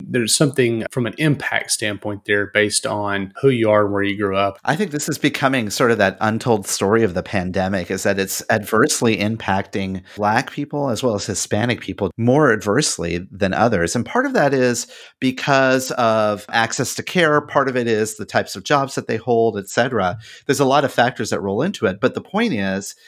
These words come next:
Speaker 2: is that depending on your race or your ethnicity, your behaviors and attitudes will vary when it comes to this global health crisis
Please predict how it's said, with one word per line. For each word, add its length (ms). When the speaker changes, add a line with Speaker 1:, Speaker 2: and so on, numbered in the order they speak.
Speaker 2:
is 180
that 220
depending 520
on 200
your 100
race 380
or 80
your 160
ethnicity, 880
your 160
behaviors 600
and 200
attitudes 720
will 160
vary 680
when 120
it 140
comes 540
to 640
this 180
global 320
health 260
crisis 680